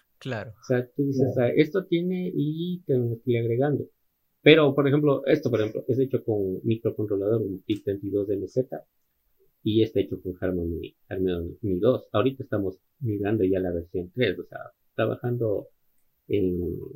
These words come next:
Speaker 2: para mantener el producto para futuras versiones, aunque básicamente es lo mismo.
Speaker 1: Ujú.
Speaker 2: Pero, no, o sea, te digo, es un poco de análisis y, y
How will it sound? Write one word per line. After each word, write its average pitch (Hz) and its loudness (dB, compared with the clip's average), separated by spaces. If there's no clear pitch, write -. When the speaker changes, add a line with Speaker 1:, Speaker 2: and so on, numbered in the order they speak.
Speaker 2:
para 98 2
mantener 104 0
el 117 -4
producto 117 2
para 87 -4
futuras 120 -4
versiones, 123 -2
aunque 151 0
básicamente 170 -2
es 147 -10
lo 139 -4
mismo. 180 0
Speaker 1:
Ujú. 147 -10
Speaker 2:
Pero, 160 2
no, 240 0
o 202 -2
sea, 247 -2
te 233 -2
digo, 220 -4
es - -14
un 226 0
poco 226 0
de 185 0
análisis 185 -2
y, 165 -8
y 170 -2